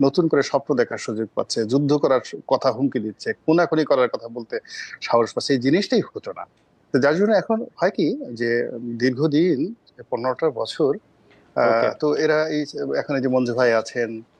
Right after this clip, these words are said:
Speaker 1: বা, বা আমরা যারা বিএনপির যারা লোকজন আছি, আমাদের সবার মধ্যে কিন্তু একটা আতঙ্ক ছিল, এই কখন অ্যারেস্ট করবে, কখন বাসায় এসে ধরে নিয়ে যাবে, গুম করে নিয়ে যাবে।
Speaker 2: হুম, হুম।
Speaker 1: ফলে রাতারাতি আমাদের সবার,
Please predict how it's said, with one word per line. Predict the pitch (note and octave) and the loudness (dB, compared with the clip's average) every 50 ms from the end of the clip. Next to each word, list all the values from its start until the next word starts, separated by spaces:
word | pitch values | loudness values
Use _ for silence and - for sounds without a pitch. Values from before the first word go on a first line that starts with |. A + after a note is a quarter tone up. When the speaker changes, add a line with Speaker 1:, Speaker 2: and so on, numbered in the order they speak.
| _ _ _ _ _ - | _ _ _ _ _ -8
Speaker 1:
বা, | - - A2 G#2 | -2 2 2 2
বা | G#2+ G#2+ G#2+ A2 | 4 4 2 2
আমরা | G#2 G#2+ G#2+ A#2+ B2+ | 2 0 -2 -6 -4
যারা | C3+ C3+ B2+ | -2 -2 -2
বিএনপির | A#2+ G#2+ A2+ A2+ A2+ A2 - C3 A#2 | -2 -2 -2 -4 -4 -2 -2 -2 -2
যারা | A2+ B2+ A#2 A2+ A2+ | 2 2 2 2 2
লোকজন | A#2 A2+ G#2+ G#2 A#2+ A#2 | 2 0 -2 -2 -4 -2
আছি, | - - - - - | -2 -2 -2 0 0
আমাদের | B2+ A2+ B2 C#3 D3 | 0 2 2 0 0
সবার | C#3+ - - D3+ D3+ F3 F3+ | 0 0 0 2 2 2 0
মধ্যে | F#3+ F#3+ F#3 G3 | 0 -2 -4 -4
কিন্তু | F#3+ F#3 E3 | -4 -2 -2
একটা | D3+ A#2+ | 0 2
আতঙ্ক | A2+ A2+ - - A#2 G#2 - - - | 2 0 0 -2 -8 -8 -8 -12 -14
ছিল, | - - G#2 A#2+ | -14 -12 -6 -4
এই | D#3 D#3+ - | -2 0 0
কখন | D3+ - - D3 C3+ - - | 0 0 0 -2 -4 -2 -2
অ্যারেস্ট | C#3 B2+ B2+ A#2+ - - | 0 0 0 0 -2 -6
করবে, | - B2+ A2 A#2 B2 | -10 -10 -8 -4 0
কখন | - C3+ - C#3+ C#3 | 0 0 2 2 0
বাসায় | B2+ B2 - - B2+ | 0 0 0 -2 -10
এসে | A#2 - A#2 | -10 -10 -16
ধরে | A2 G#2+ A#2+ A#2+ | -20 -16 -16 -12
নিয়ে | A#2 A#2 A2 | -8 -8 -6
যাবে, | A2+ A#2 A#2 | -6 -8 -12
গুম | A2+ A2+ C3+ D3+ D3 | -6 0 2 2 2
করে | C#3 - - B2 A#2+ | 2 0 0 0 0
নিয়ে | A#2+ A#2+ A2+ | 0 -2 -4
যাবে। | A2+ A2+ A2+ B2 | -4 -4 -2 -2
Speaker 2:
হুম, | B2+ C3+ | -2 -2
হুম। | B2+ C3 B2+ A2+ G#2 - - - _ _ | -4 -8 -8 -10 -12 -14 -18 -20 _ _
Speaker 1:
ফলে | - D#3 D#3 D3 | 2 2 4 4
রাতারাতি | C#3+ A#2+ A#2+ - F3 F3+ F#3 F#3 F#3+ G#3 | 4 2 0 2 0 0 0 0 0 0
আমাদের | E3 C#3 C#3 C#3+ D3+ D3 | 0 0 0 -2 -4 -6
সবার, | - - B2+ B2 D3 D#3+ | -4 -4 0 2 2 2